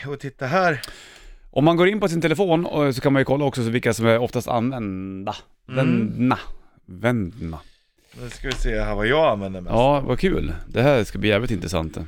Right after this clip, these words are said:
Speaker 2: Jag tror
Speaker 1: Ja.
Speaker 2: att du, jag, jag tror jag har koll på vad du använder ungefär.
Speaker 1: Ja, jo, det, det är nog ingen flört-smiley. Absolut.
Speaker 2: Har du den mycket, eller?
Speaker 1: Ja, jag gör väldigt mycket. Pussmun.
Speaker 2: Mm.
Speaker 1: Alltså, jag älskar, eh,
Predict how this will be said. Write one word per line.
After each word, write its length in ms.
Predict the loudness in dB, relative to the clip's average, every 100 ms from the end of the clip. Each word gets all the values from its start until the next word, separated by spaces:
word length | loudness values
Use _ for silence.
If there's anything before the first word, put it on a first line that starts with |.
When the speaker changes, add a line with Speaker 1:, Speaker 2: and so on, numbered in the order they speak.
| -12
Speaker 2:
Jag 140 | -6 0
tror 120 | 0
Speaker 1:
Ja. 60 |
Speaker 2:
att 60 | 2
du, 60 | 2
jag, 320 | 2 0 0
jag 120 | -4
tror 120 | 0 2
jag 40 |
har 60 | 2
koll 240 | 0 0
på 100 | -2
vad 80 | -2
du 100 | -2
använder 260 | -4 -6
ungefär. 300 | -8 -10 -10 -2
Speaker 1:
Ja, 440 | 2 4 4 2
jo, 200 | 0 0
det, 140 | 0 2 2 0 -2 -2 -6 -6
det 60 | -4
är 100 | -2
nog 180 | -2 -2
ingen 360 | -2 -2 -4 -6 -12 -20 _ -20 -12 -10 -10 -12 -16 -2
flört-smiley. 920 | 2 2 -2 -4 0 2 2 -2 -6 -16 _
Absolut. 800 | -2 -2 -2 -2 0 -2 -10 -16 -16 -20 _ _ 2
Speaker 2:
Har 140 | 4
du 40 |
den 120 | 4 2
mycket, 180 | 0 -2
eller? 100 | -4
Speaker 1:
Ja, 260 | -2 2 2
jag 60 | 2
gör 120 | -2
väldigt 280 | -2 -4 -4
mycket. 280 | -8 -10 -2
Pussmun. 580 | 0 0 0 0 0 -6 _ -2
Speaker 2:
Mm. 260 | 0 0 -4 _ _
Speaker 1:
Alltså, 220 | -8 0
jag 100 | 0 2
älskar, 720 | 2 2 -4 0 2 4 4 4 4 2
eh, 60 | 0